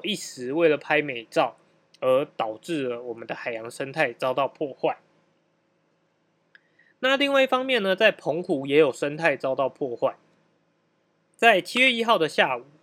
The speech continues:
在蜗-，蜗牛海域，大概有三十位的外地游客在水里活动，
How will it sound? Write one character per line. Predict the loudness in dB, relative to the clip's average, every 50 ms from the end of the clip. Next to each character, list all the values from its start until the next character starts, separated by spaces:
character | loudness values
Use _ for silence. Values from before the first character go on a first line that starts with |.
| _ _ _
在 | 0 2 2 2 0 -4 -6 -10 -12 -12 -12 -8 -2
蜗-， | 2 6 6 6 6 4 _ _ _ _ _ _ _ _ _ _ _
蜗 | 2 4 6 6
牛 | 4 2 -2 -2 -4
海 | -4 -4 -6 -8 -8
域， | -8 -10 -10 -4
大 | -2 0 0 2
概 | 2 2 2 0 -2 -6 _ _ _ _ _ _ _ _ _
有 | -4 0 0 0 0 0
三 | 2 2 2 2 2
十 | -2 -6 -8 -8
位 | -8 -4 0 2 2 2 2
的 | 0 -4 -8 -2
外 | 2 4 4 4
地 | 2 -2 -6 -6
游 | -6 -8 -8
客 | -6 -4 -2 0
在 | 2 2 2 2
水 | 0 -4 -6 -6 -4
里 | -4 -6 -6 -8
活 | -10 -12 -14 -12 -6
动， | -2 -2 -2 -2